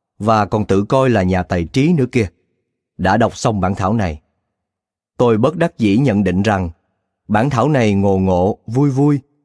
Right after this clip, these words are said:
có tính chất luân lý, có ý nghĩa triết học, có thể gây hứng thú được cho cả những người ghét tiểu thuyết.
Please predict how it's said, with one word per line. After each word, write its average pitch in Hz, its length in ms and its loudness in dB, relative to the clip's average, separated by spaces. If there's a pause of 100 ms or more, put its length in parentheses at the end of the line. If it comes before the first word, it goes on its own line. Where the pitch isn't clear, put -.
(200)
có 147 100 0
tính 156 240 -2
chất 180 240 -2
luân 127 280 2
lý, 127 280 0 (500)
có 143 100 0
ý 156 140 0
nghĩa 98 240 0
triết - 260 -4
học, 107 240 -4 (680)
có 143 120 -2
thể 123 160 0
gây 127 200 2
hứng 143 240 0
thú 160 260 0
được 107 260 -2
cho 123 120 -2
cả 98 240 0
những 135 260 0
người 98 240 0
ghét 170 220 -2
tiểu 98 160 0
thuyết. 196 280 -2